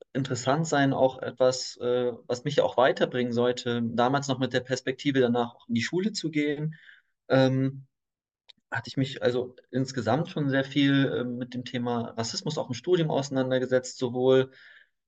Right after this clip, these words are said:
in erziehungswissenschaftlichen Seminaren als auch in der Geschichts-, äh, Geschichte oder in der Geschichtsdidaktik.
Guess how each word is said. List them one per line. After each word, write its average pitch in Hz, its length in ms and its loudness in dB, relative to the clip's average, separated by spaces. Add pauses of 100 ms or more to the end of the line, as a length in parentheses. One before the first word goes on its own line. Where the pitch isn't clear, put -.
in 120 180 -2
erziehungswissenschaftlichen 147 1120 -4
Seminaren 123 480 0
als 117 180 -6
auch - 140 -10
in 123 60 -6
der 120 100 -2
Geschichts-, - 640 -6
äh, 131 180 2
Geschichte 156 380 -4
oder 131 160 4
in 131 60 2
der 123 100 -2
Geschichtsdidaktik. 143 880 -4